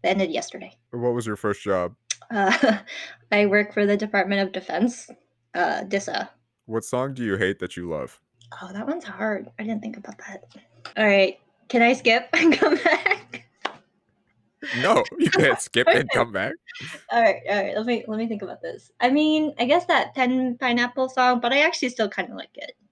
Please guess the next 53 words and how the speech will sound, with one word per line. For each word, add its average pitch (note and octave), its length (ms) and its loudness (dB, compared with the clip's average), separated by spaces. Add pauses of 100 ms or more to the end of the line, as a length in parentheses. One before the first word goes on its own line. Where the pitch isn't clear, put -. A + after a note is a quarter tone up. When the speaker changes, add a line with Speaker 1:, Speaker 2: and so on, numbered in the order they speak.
Speaker 2:
<laughs> - 260 0 (340)
Speaker 1:
<laughs> F4 240 6 (320)
You C4 380 2 (200)
Speaker 2:
You're, E3+ 180 6
you're F3+ 120 4
talking - 320 4
about C#3 300 4
put D#3 180 -2
the, B2+ 220 0 (120)
the B2+ 100 2
pen C#3 280 -2
in C3 100 -8
the A#2+ 80 -4
pineapple, B2+ 400 -4
that's B2 200 -4
pineapple A#2+ 440 -4
pen? C3+ 240 0 (540)
Speaker 1:
Yes. F3+ 140 -8
Speaker 2:
That's F3+ 200 -2 (260)
<laughs> - 260 -20
Speaker 1:
<laughs> - 280 -14
Yes. B3 380 -8 (320)
<laughs> C#4+ 80 0 (960)
Speaker 2:
incredible. A#2+ 540 0 (480)
Speaker 1:
I F#4+ 100 -2
still A#4 160 -6 (120)
kinda F#4+ 240 2
like F3+ 200 -4
it. F#3+ 240 -6 (680)
Just A#2 160 -2
Speaker 2:
Okay. - 100 -2
Speaker 1:
not C#4+ 60 -2 (120)
on A#3 100 -4
repeat. A3 380 -12 (100)
<laughs> C4 80 -6 (320)
Speaker 2:
You E3 80 -4
know E3 120 2
what? D#3+ 180 2
We're, D3+ 200 -2
we're E3+ 140 0
gonna E3 160 0
move C3 200 0
on, G2+ 200 2
but, G#2+ 220 -2
you C3+ 100 -4
know, C3+ 60 -2
we're C#3+ 140 -4
gonna D#3 100 4
have D3 100 0
to B2+ 60 -6
discuss A#2 380 -2
this G2+ 160 -6
too. - 180 -2